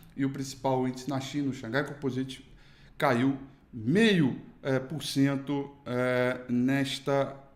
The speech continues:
ilustríssima manhã de, é, de segunda-feira. Só um instantinho que eu fiz uma besteirinha aqui. Peraí, agora sim,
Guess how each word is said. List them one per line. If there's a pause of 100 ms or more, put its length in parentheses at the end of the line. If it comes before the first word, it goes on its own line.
(240)
ilustríssima
manhã (560)
de,
é, (1300)
de
segunda-feira.
Só
um
instantinho
que
eu
fiz
uma
besteirinha
aqui.
Peraí,
agora
sim,